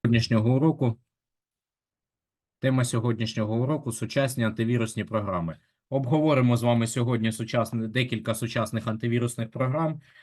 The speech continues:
а також розглянемо, які вони бувають, тобто,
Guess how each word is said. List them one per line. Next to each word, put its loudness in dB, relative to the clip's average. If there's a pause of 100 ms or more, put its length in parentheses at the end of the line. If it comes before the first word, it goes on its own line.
а -2
також -2
розглянемо, 2
які 0
вони 2
бувають, 0
тобто, -8